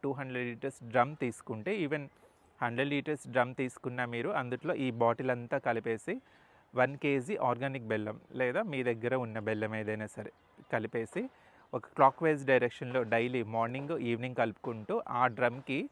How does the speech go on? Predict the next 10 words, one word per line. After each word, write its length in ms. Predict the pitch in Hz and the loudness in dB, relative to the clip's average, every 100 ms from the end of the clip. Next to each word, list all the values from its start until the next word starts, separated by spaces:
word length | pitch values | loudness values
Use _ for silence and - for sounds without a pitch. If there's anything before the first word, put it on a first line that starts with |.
| - - - 135 | -12 -20 -12 -2
మీరు 200 | 139 135 | 0 0
మూత 440 | 131 143 165 170 | -2 -2 0 4
అలాంటిది 720 | 165 170 127 135 135 139 131 | 6 6 6 6 4 2 -4
ఏం 140 | 131 135 | -2 0
పెట్టొద్దండి, 600 | 123 - 123 117 113 190 | -2 0 -2 -2 -2 -4
ఒక 180 | 147 | -4
క్లాత్. 460 | 127 - 135 131 - - | -4 4 6 6 0 -8
ఎందుకంటే 440 | 131 135 156 170 180 | -8 -6 -6 -4 0
ఏరియేషన్ 580 | 139 160 175 170 147 | 2 4 2 0 -4
జరగాలి. 440 | 113 104 104 101 | -2 -2 -4 -6